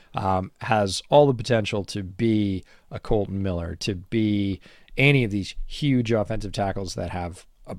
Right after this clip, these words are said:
pretty amazing feet, actually. He's got great feet. He's gotta figure out some parts of his game, but all the tools are there. They just have to come together. If anybody can develop them, you know, hey, give 'em to Joe Philbin.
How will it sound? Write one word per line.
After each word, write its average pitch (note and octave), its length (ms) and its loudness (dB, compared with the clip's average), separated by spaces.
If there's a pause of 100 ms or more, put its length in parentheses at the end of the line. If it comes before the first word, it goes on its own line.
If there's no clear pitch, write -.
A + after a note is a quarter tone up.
(140)
pretty D4 220 2
amazing C3+ 420 6
feet, G2+ 380 0
actually. F#2 440 -2
He's A2+ 140 -2
got G#2+ 160 -2
great A2+ 320 -4
feet. F2+ 300 -4 (100)
He's A#2 220 -2
gotta A2 240 0
figure G2+ 300 -2
out F#2+ 260 -4
some B2 220 2
parts A2+ 300 2
of G2+ 60 -6
his F2+ 140 -4
game, A2 320 0
but F#2 160 -6 (180)
all C#3 160 6
the C3 100 4
tools C3 400 4
are A2+ 80 2
there. G#2 300 4 (240)
They A2 100 0
just G2 180 -2
have G#2+ 140 2
to G#2+ 80 -4
come G2+ 220 -2
together. F#2 400 0
If F2+ 140 -2
anybody B2 340 2
can G2+ 160 -6
develop A2 380 4
them, F#2 180 -6 (540)
you A2+ 80 -4
know, E2+ 160 -6 (100)
hey, A#2+ 220 4
give A#2+ 160 -2
'em B2+ 60 0
to B2 60 4
Joe A2+ 200 4
Philbin. G#2 440 0